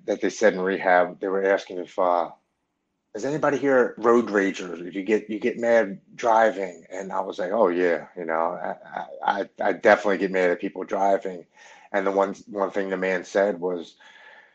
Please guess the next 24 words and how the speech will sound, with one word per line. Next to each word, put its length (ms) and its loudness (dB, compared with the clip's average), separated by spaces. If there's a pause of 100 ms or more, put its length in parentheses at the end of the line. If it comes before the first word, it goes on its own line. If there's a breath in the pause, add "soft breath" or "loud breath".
(120)
"You 80 -8
know, 100 4
that 180 4
person 340 2
that 140 -2
cut 240 0
you 140 2
off, 280 8
did 140 -6
you 140 0
ever 200 2
think 420 -4
that 140 -2
they 120 -2
just 160 -4
got 120 0
a 60 2
phone 320 0
call 300 4
and 80 -4
their 100 -2
mom 280 4
passed 340 -4
away? 320 -12